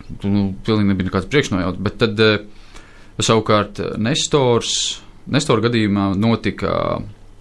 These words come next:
testi, ā, sanāca mans puisīši,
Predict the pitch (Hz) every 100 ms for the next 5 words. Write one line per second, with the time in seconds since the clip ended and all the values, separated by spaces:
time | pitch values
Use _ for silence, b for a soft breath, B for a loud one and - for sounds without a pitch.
0 | - - - - - - - - 117 156
1 | - 185 151 B B B B B - -
2 | 110 107 107 104 98 123 113 92 107 101
3 | 131 175 - 175 151 - 143